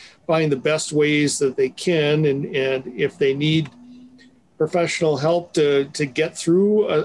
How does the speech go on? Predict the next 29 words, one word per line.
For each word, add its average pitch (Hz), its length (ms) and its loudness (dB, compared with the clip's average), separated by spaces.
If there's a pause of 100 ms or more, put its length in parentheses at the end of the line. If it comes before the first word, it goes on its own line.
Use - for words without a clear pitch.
a 156 60 0
situation 170 720 0
like 160 280 -2
this, 180 360 -2
which - 340 -2 (520)
is 135 180 -2
totally 175 400 2
understandable. 151 760 0
I 139 120 -2
think 190 200 0
one 185 140 4
of 175 80 2
the 151 300 2 (920)
great 196 340 0
things, 185 300 2
I 170 60 2
guess, 165 220 0
that's 156 200 -2
happened 160 380 0
here 147 160 2
in 139 80 -2
recent 147 400 -2
years 135 360 0
is 127 240 -8
we're, 156 160 0
we're 151 200 -2
starting 165 400 0
to, 135 360 0 (380)
uh, 139 280 -6